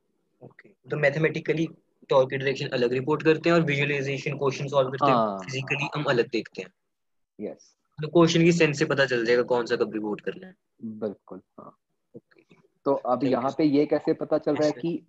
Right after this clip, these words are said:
Speaker 2: एमजी इसको कैसे घुमाएगा? आप physically सोचो,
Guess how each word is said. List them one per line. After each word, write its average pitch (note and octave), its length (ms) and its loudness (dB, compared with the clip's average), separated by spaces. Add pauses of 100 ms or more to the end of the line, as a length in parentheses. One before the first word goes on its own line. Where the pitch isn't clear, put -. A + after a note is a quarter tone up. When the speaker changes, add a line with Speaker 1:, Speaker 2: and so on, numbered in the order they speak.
(120)
Speaker 2:
एमजी C#3 440 0
इसको C#3+ 240 -2
कैसे D3+ 280 2
घुमाएगा? C#3 460 -2 (680)
आप - 200 0
physically C3 420 2
सोचो, D#3 480 -2